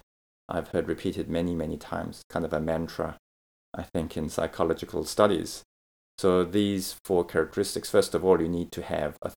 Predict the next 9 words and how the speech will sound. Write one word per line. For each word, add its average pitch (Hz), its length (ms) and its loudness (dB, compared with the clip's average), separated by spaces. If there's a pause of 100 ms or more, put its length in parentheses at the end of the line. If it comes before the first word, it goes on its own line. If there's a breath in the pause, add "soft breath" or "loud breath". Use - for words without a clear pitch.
theoretical 80 520 -2
framework. - 640 -6 (120)
It - 120 -12
can't 82 240 -4
just - 220 -8
be 82 380 -8
an 80 140 -8
ad 80 180 -8
hoc - 200 -8